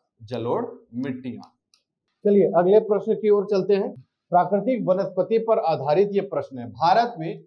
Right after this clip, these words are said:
निम्नलिखित में से किस प्रकार का वन सर्वाधिक वृहद क्षेत्र में पाया जाता है? तो एक काम करते हैं, वनस्पति के वितरण पर आधारित इस मानचित्र को देखते हैं। ठीक है, थोड़ा सा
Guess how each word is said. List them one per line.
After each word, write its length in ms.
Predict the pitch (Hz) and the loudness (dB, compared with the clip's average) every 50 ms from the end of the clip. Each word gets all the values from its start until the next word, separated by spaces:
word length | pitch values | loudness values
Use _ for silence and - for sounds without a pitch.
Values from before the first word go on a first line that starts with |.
| _ _ _ _ _ _ 139 | _ _ _ _ _ _ -2
निम्नलिखित 600 | 175 214 240 247 254 247 226 - 240 220 208 185 | 2 2 4 4 4 2 0 -2 -2 -6 -6 -6
में 180 | 202 196 190 196 | -6 -6 -2 0
से 100 | 226 220 | 0 0
किस 300 | 226 - 220 233 233 - | 0 -4 -8 -8 -8 -6
प्रकार 440 | - 202 190 - 180 175 185 202 | -4 -4 -2 0 4 4 4 2
का 160 | 202 214 202 180 | 2 2 2 2
वन 600 | 147 120 127 180 214 208 165 - - - - _ _ _ _ _ _ _ | 2 0 -2 -2 -2 -2 -2 -6 -8 -12 -20 _ _ _ _ _ _ _
सर्वाधिक 580 | - 185 180 175 170 175 175 170 180 254 - 247 | 2 2 2 4 4 4 4 2 0 -4 -6 -6
वृहद 420 | 202 156 147 160 156 175 208 214 | -6 -6 -6 -4 -4 -4 -4 -4
क्षेत्र 420 | 214 - - - 160 156 - 160 - | -6 -8 -10 -10 -10 -10 -8 -8 -8
में 260 | 156 190 220 208 - | -6 -6 -8 -6 -2
पाया 340 | - 127 123 - - - - | 0 0 2 4 4 4 4
जाता 540 | - 120 113 113 - 156 175 175 - - - | 2 0 -4 -4 0 2 2 2 0 -2 -4
है? 200 | 135 127 117 101 - - - - _ _ _ _ - | -4 -2 -2 -2 -4 -8 -14 -20 _ _ _ _ -2
तो 60 | 147 | -2
एक 240 | 151 147 147 - - | -2 -2 -4 -6 -2
काम 220 | 156 165 185 196 190 | 0 0 2 2 2
करते 340 | 190 196 - - 202 190 | 2 2 2 4 2 2
हैं, 380 | 180 185 208 254 269 - - - _ _ _ _ _ 120 | 2 2 0 -4 -4 -6 -12 -18 _ _ _ _ _ 0
वनस्पति 500 | 151 160 165 165 - 170 - 170 202 202 | 0 0 0 0 0 -2 0 2 0 2
के 120 | 202 190 | 2 0
वितरण 380 | 156 139 147 - - 165 175 170 | 0 -2 -4 -2 0 0 0 2
पर 160 | 185 208 - | 0 0 2
आधारित 480 | - 147 135 120 127 135 135 180 214 | 2 2 0 0 0 0 2 2 2
इस 240 | 185 147 165 143 - 135 | 2 0 -4 -6 -4 -4
मानचित्र 500 | 131 131 135 139 131 147 120 117 127 127 | -2 -2 -2 -4 -8 -12 -12 -12 -10 -8
को 120 | - 226 | -8 -6
देखते 340 | 190 123 113 - _ - 101 | -6 -6 -8 -8 _ -20 -20
हैं। 100 | - _ _ _ _ _ _ _ _ _ _ _ | -20 _ _ _ _ _ _ _ _ _ _ _
ठीक 160 | - 131 123 | -14 -6 -2
है, 280 | 180 233 254 - - - _ _ _ _ _ _ | 0 0 0 -2 -8 -18 _ _ _ _ _ _
थोड़ा 180 | 139 135 147 147 | 0 2 2 2
सा 460 | 147 170 175 233 - - - - _ | 2 2 0 0 -2 -4 -10 -18 _